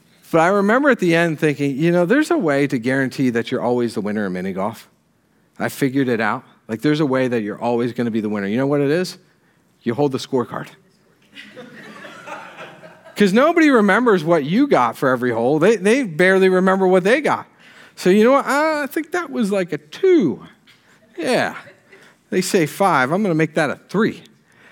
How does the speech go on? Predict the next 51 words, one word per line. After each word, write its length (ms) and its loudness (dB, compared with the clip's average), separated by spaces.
You 160 2
just 200 -2
make 240 2
it 20 -2
whatever 240 2
you, 80 -2
look, 260 -2
I 80 0
just 240 -2
gave 220 2
you 200 0
a 100 -4
guaranteed 580 -2
mini 220 0
golf 260 0
win. 220 -4
And 80 0
the 40 4
only 140 4
problem 260 0
is 120 -4
if 80 -8
you 80 -4
play 180 2
with 140 -2
somebody 280 -2
else 220 0
in 80 -4
this 140 -8
room, 180 -2
you're 100 -2
gonna 120 -2
have 160 -4
a 40 -10
problem. 460 -4
You're 140 -2
gonna 100 -2
figure 400 -2
it 60 2
out. 240 0
But, 160 -4
but 140 2
you 140 2
could 160 -2
just, 260 -6
you 60 -12
could 160 -14
just 280 -10
change 340 -2
the 60 -2
scorecard. 600 -8